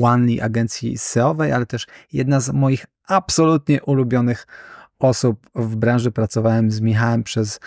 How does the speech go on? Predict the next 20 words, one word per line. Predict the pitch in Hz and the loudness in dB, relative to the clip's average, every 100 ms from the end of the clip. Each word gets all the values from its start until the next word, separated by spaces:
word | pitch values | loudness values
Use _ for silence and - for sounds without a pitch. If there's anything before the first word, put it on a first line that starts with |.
| - - - | -20 -16 -2
grube | 117 135 123 | 2 2 2
lata | 123 123 117 | 0 0 -2
w | 107 110 | -2 -4
Brand | 120 123 | -2 -2
dwadzieścia | 117 117 - | 0 -2 -2
cztery. | - - 175 | -6 -2 0
Jest | 143 139 - | 2 0 0
to | 131 - - - | -4 -4 -18 -4
bardzo | 165 170 | -2 2
inspirująca | 156 - 147 156 156 143 | 0 0 0 0 0 -4
osoba, | - 165 147 | 0 0 0
bo | 127 | 0
przeszła | - 180 - 143 | 0 -2 2 0
drogę | 120 135 143 139 131 - - - | 2 0 2 2 0 -10 -20 -2
od | 131 123 - _ - | -2 -2 -6 _ -4
P | 151 | -2
H | 139 | -2
P | - 131 | -2 -2
dewelopera | 123 123 120 113 - 127 123 123 120 _ - | 0 0 0 -2 0 0 2 0 -4 _ -10
do | 110 117 113 113 | -4 2 2 2